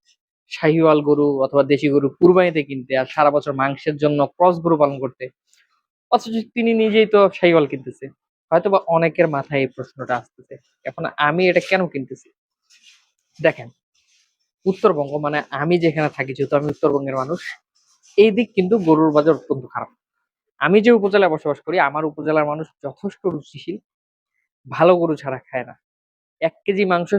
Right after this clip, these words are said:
সাড়ে সাতশো টাকা দিয়ে কিনে খায়, but একবারে ভালো পরিষ্কার ফ্রেশ মাংসটা খায়। মানে ভালো গরুর মাংস খায়, অসুস্থ গরুর মাংস খায় না এবং দিনে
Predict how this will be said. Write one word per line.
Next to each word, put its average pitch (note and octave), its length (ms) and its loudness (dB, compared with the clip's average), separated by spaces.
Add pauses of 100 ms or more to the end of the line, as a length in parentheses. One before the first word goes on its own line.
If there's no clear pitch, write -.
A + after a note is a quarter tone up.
(100)
সাড়ে D3+ 240 0
সাতশো - 320 -10
টাকা F3 200 2
দিয়ে G#3 220 2
কিনে F#3+ 240 2
খায়, B3 160 2 (640)
but G3+ 140 2 (120)
একবারে F#3 280 2 (100)
ভালো E3 320 4 (300)
পরিষ্কার F#3 360 0 (100)
ফ্রেশ G3 240 2
মাংসটা C3+ 400 0
খায়। A#2+ 140 -12 (480)
মানে E3+ 120 0 (140)
ভালো E3 240 6
গরুর F3 240 2
মাংস C#3 220 -4
খায়, C3 200 4
অসুস্থ D#3 300 -8
গরুর C#3+ 280 0
মাংস C3 140 -10 (140)
খায় B2+ 180 -2
না A#2+ 40 -2 (120)
এবং D#3 100 2 (120)
দিনে E3+ 180 4